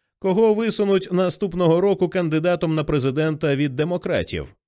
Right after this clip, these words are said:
"Цього я вам сказати не можу", відповів Джонні, щиро здивований таким запитанням. "Звідки мені знати?"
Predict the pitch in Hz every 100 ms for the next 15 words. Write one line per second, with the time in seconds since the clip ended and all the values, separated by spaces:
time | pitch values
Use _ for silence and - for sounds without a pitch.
0 | _ _ _ _ _ - 123 131 170 160
1 | 139 139 147 - 123 110 113 156 190 226
2 | 220 113 87 - 101 113 - 120 104 95
3 | 104 147 95 78 71 _ _ _ - -
4 | 233 170 139 151 170 151 135 120 123 104
5 | 101 110 - 98 87 78 65 - _ _
6 | _ _ 127 143 240 - 220 226 220 170
7 | 98 - 76